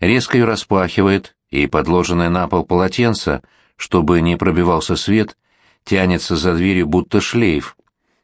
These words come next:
И там, на полу, прислонившись к ванне, сидит Джуд. Он полностью одет, глаза у него огромные, испуганные.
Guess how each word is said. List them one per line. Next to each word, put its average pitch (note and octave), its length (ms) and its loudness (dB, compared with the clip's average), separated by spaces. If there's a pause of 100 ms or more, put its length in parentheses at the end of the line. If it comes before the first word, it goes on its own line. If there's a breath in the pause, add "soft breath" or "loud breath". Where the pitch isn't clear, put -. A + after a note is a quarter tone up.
И D#2+ 140 -2
там, B2 280 0
на F2 120 0
полу, G2+ 420 0 (340)
прислонившись G2+ 720 0
к - 60 -4
ванне, B2 500 0 (300 soft breath)
сидит B2 500 -2
Джуд. F2+ 460 0 (500)
Он D2 220 0
полностью F2+ 640 2
одет, G2+ 420 -2 (380)
глаза D#2+ 380 2
у E2 60 0
него D#2+ 260 0
огромные, E2+ 720 0
испуганные. D#2+ 840 0